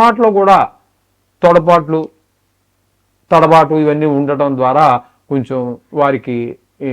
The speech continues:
ఇబ్బంది కలిగే మాటలు మాట్లాడడం ద్వారా వాళ్ళకి మనకి కూడా గొడవలు జరిగేటువంటి అవకాశం, కలహం వచ్చేటువంటి అవకాశం ఉంటుంది అని చెప్పేసి శాస్త్రం చెప్తోంది. నాలుగో స్థానంలో గురు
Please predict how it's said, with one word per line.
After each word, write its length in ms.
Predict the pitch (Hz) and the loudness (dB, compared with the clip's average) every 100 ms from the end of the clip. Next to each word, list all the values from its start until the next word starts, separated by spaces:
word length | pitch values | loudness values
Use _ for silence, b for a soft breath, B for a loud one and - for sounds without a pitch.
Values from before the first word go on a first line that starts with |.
| 123 | -4
ఇబ్బంది 260 | 135 170 156 | 0 0 0
కలిగే 200 | 139 131 120 | 0 -2 -4
మాటలు 240 | 123 123 123 123 | -4 -6 -6 -6
మాట్లాడడం 420 | 123 127 113 113 | -6 -6 -6 -6
ద్వారా 180 | 113 120 143 b - 131 | -4 -4 -4 b -6 0
వాళ్ళకి 340 | 143 143 147 135 | 0 0 -4 -6
మనకి 220 | 120 120 120 | -8 -10 -10
కూడా 140 | 120 147 _ _ 156 123 | -8 -10 _ _ -8 -2
గొడవలు 300 | 135 147 131 | 0 0 0
జరిగేటువంటి 480 | 120 117 117 113 113 | -4 -6 -10 -12 -12
అవకాశం, 360 | 110 123 113 180 - b - | -8 -8 -6 -8 -10 b -6
కలహం 320 | 127 127 165 139 - _ _ 131 | -4 -2 -2 -6 -10 _ _ -10
వచ్చేటువంటి 420 | - 131 - 120 | -4 -4 -4 -8
అవకాశం 360 | 117 123 110 190 - b _ - | -6 -6 -6 -8 -10 b _ -8
ఉంటుంది 440 | 139 131 135 117 117 | -6 -4 -4 -4 -6
అని 100 | 113 | -6
చెప్పేసి 420 | 110 - 131 - 220 226 b _ | -10 -8 -10 -6 -6 -6 b _
శాస్త్రం 340 | 131 131 135 123 | -4 -4 -4 -6
చెప్తోంది. 300 | 120 123 127 120 | -6 -4 -4 -2
నాలుగో 240 | 127 123 131 - | -6 -4 -8 -8
స్థానంలో 480 | 123 120 113 131 190 b b - | -8 -8 -6 -6 -6 b b -10
గురు 160 | 120 | -8